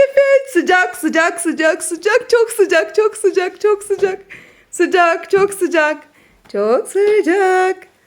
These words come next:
Aa, bir tane kalmış ya. Bir tanesini bulmuşsunuz, şu an gördüm.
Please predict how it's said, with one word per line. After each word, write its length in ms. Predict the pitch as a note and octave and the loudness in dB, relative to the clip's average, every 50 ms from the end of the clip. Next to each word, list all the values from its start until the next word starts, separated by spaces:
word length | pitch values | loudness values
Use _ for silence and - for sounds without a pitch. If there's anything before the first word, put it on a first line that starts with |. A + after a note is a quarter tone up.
| _ _ _ _ _ _ _ - | _ _ _ _ _ _ _ -4
Aa, 340 | - C#4+ F4 G4 F#4 D#4 C4+ | 0 2 2 2 2 2 2
bir 100 | F4 F4 | 0 0
tane 280 | F#4+ G#4+ G#4+ A4 A4+ A4+ | 2 2 2 2 2 0
kalmış 440 | - G#4+ G4 F4 D#4+ D4+ D4 - - | 0 0 0 0 0 -2 -4 -4 -2
ya. 300 | D4 D4 D4 D#4 F#4+ G#4 F4 | 0 0 2 2 2 0 0
Bir 60 | F4 | 0
tanesini 440 | F4 E4 E4 E4 E4 E4 E4+ E4 D4 | 0 2 2 0 0 0 -2 -2 0
bulmuşsunuz, 520 | D#4+ D#4 E4+ E4+ F4 D4 C#4+ B3+ - - | 0 0 -2 -2 -2 -4 -6 -6 -6 -4
şu 100 | C#4 C4+ | -2 -2
an 200 | C4 C4+ C#4 C4+ | 0 0 -2 -2
gördüm. 440 | A#3 G#3 F#3+ E3+ D#3+ E3+ D#3 - | -2 -2 -2 -4 -6 -12 -14 -16